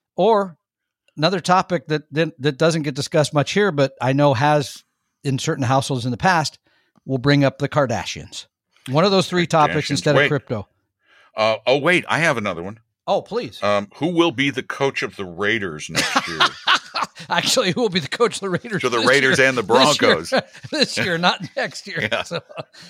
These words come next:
Speaker 1: yeah. Anyway, I mean, it's,
Speaker 2: All right.
Speaker 1: it, this is, I'm not gonna raise this story unless something catastrophic happens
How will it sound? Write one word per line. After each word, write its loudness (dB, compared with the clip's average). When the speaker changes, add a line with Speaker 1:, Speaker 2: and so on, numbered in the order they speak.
Speaker 1:
yeah. -6
Anyway, 2
I 4
mean, 0
it's, 2
Speaker 2:
All -2
right. -4
Speaker 1:
it, -4
this 0
is, -6
I'm -4
not 2
gonna 2
raise 2
this 2
story 2
unless 2
something 0
catastrophic 2
happens 0